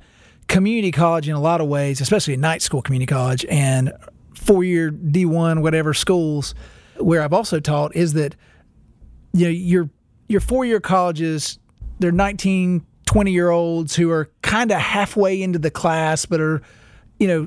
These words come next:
also involved in their social life and whatever's going on. When you teach community college for night school, folks are there to learn, and they are, like, ready to get their career going. It's a little diff-, just the, the caliber of person is very different too, because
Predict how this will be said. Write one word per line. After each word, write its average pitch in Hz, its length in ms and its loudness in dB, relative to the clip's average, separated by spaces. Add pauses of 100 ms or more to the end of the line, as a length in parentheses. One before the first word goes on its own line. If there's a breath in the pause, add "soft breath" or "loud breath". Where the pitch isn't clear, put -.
also 185 280 2
involved 170 380 2
in 170 80 -2
their 165 100 -4
social 196 400 0
life 175 340 0
and 156 80 -4
whatever's 170 340 0
going 170 240 2
on. 170 180 0 (280 soft breath)
When 185 140 2
you 381 220 -2
teach - 480 -2 (160)
community 196 240 2
college 185 300 0
for 160 80 -6
night 170 240 -2
school, 240 320 -2 (540 soft breath)
folks - 380 0
are 269 60 -4
there 214 140 2
to 165 120 -2
learn, 220 640 -2
and 156 160 0
they 208 140 4
are, 214 120 0
like, 160 240 -4 (100)
ready 190 280 2
to 156 100 -2
get 160 220 -2
their 156 140 2
career 139 460 0
going. 123 460 -4
It's - 220 2
a 196 60 4
little 220 240 2
diff-, 196 320 -2
just 190 300 -2
the, 175 200 0 (100)
the 160 100 -2
caliber 214 440 0
of 160 80 -2
person 226 340 -2
is 143 100 -4
very 165 200 0
different 156 340 -4
too, 214 240 0
because 160 320 0